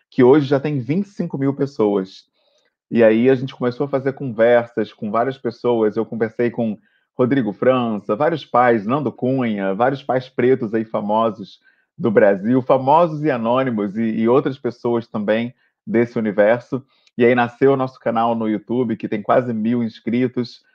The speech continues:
com todas as nossas lives, entrevistas. Enfim, a coisa cresceu de uma forma que até as empresas passaram a chamar a gente pra falar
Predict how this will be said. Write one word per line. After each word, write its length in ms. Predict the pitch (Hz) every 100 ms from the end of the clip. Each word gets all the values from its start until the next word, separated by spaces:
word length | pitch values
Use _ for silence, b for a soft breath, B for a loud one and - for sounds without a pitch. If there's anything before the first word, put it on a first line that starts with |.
| _
com 140 | - 104
todas 260 | 139 147
as 60 | 127
nossas 280 | 123 123 104
lives, 460 | 101 113 113 101 107
entrevistas. 1000 | 104 98 92 113 120 110 107 104 98 _ b b -
Enfim, 300 | 143 135 117
a 80 |
coisa 260 | 104 139 143
cresceu 500 | 143 123 - 143 160
de 120 | 139
uma 120 | 123
forma 560 | 101 - 120 131 107 95 - _ _ _ _ _
que 80 | -
até 220 | 117 135
as 140 | 143 143
empresas 640 | 143 123 120 123 127 123 _ _
passaram 360 | 117 117 120 120
a 40 |
chamar 360 | - 117 123 143
a 60 |
gente 320 | 113 110 110
pra 140 | - -
falar 460 | 104 101 98 98